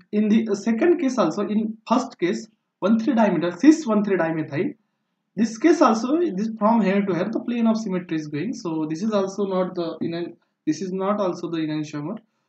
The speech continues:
So then moving on to the C, this one two cis dimethyl hexane.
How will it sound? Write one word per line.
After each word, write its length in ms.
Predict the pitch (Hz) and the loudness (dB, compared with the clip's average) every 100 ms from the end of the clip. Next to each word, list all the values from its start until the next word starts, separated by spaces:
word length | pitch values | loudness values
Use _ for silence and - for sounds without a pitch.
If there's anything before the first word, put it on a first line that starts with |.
| _ - | _ -4
So 360 | 190 196 190 _ _ _ _ | -2 -2 -4 _ _ _ _
then 340 | 180 247 262 - _ | 0 2 0 -6 _
moving 360 | 214 262 330 320 | 2 8 8 8
on 160 | 294 | 4
to 60 | 254 | 2
the 100 | 247 | -2
C, 600 | - - 277 311 294 - - | -6 0 8 8 6 -4 -2
this 240 | 190 220 - | -2 -2 -6
one 500 | 156 165 180 247 311 | -6 -4 -2 2 2
two 120 | 349 349 | 4 2
cis 580 | 339 247 262 - - 160 | 2 -2 -2 -6 -16 -6
dimethyl 760 | 156 214 233 - 180 202 226 - _ _ _ _ | -2 2 2 0 -2 -2 -4 -10 _ _ _ _
hexane. 460 | 156 143 147 175 | -4 -2 -6 -6